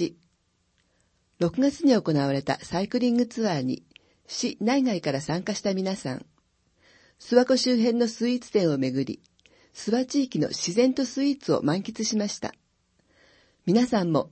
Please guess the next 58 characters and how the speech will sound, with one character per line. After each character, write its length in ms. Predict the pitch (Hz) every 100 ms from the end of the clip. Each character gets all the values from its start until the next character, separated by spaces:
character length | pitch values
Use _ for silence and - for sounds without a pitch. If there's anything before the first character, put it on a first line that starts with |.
| _
サ 240 | - 277
イ 60 | 294
ク 120 | 277
リ 140 | 190
ン 60 | 156
グ 100 | 143
で 200 | 127 -
岡 180 | 214 220
谷 140 | 208 160
の 100 | 135
魅 120 | 139
力 260 | 180 180 190
を 100 | -
再 260 | - 196
発 200 | 226 302
見 180 | - 180
し 80 | -
て 120 | 151
み 100 | 147
て 120 | 120
は？ 220 | 123 202 - _ _ _ _ _ _ _ _ _ _ _ _ _ _ _ _ _ _ _ _
写 140 | 220
真 260 | 202 269 262
の 80 | 254
説 320 | 247 226 208
明。 300 | 190 180 - _ _ _ _ _ _ _ _ _ _ _ _ _ -
ジ 100 | 240
ェ 100 | 277
イ 60 |
ア 40 | 311
ー 40 |
ル 120 | 285 147
岡 160 | 147
谷 100 | 196
駅 220 | 208 214
に 80 | 147
併 220 | - 180
設 220 | 175 180 -
さ 120 | 170
れ 100 | 160
て 200 | 160 151
い 100 | 143
る 180 | 139 - _ - _ _
岡 220 | - 170 262
谷 120 | 277
市 100 | -
観 220 | 190 220
光 200 | 220 220
案 180 | 214 208
内 140 | 208
所 120 | 214
の 120 | 202 196
前 220 | 196 160
に 100 | 139
集 260 | - 165
合 200 | 165 160
し 120 | 160 -
た 180 | 151